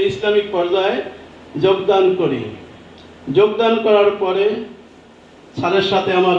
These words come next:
পরিচয়। স্যার, স্যারের আমার এমন একজন আস্থার মানুষ, আমার কলিজার টুকরা, নয়নের মণি। কারণ আমি একটু উদাহরণ দেই, উনিশশো নিরানব্বই সালে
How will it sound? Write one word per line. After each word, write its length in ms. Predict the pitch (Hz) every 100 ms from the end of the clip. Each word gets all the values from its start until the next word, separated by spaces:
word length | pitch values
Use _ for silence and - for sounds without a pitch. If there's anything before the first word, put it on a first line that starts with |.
| -
পরিচয়। 600 | 165 170 165 170 175 185 - - - - - - -
স্যার, 360 | - 170 190 196 196 - - - - - - - -
স্যারের 360 | 165 185 208 208
আমার 260 | 190 202 196 180 180
এমন 220 | 208 247
একজন 400 | 233 196 214 208 196 - - -
আস্থার 420 | 175 - 202 196
মানুষ, 380 | 185 180 190 202 208 - -
আমার 200 | 165 185 175
কলিজার 460 | 196 196 196 196 190
টুকরা, 400 | 185 180 175 180 196 196 - 156
নয়নের 500 | 170 202 208 214 214
মণি। 320 | 185 180 151 123 -
কারণ 300 | 165 175 220 - - -
আমি 160 | 180 202
একটু 280 | 226 - - 262
উদাহরণ 360 | 220 196 196 185
দেই, 180 | 170 123 131 120 - - - - - - -
উনিশশো 380 | 202 240 247 240
নিরানব্বই 580 | 214 220 233 233 240 240
সালে 300 | 220 220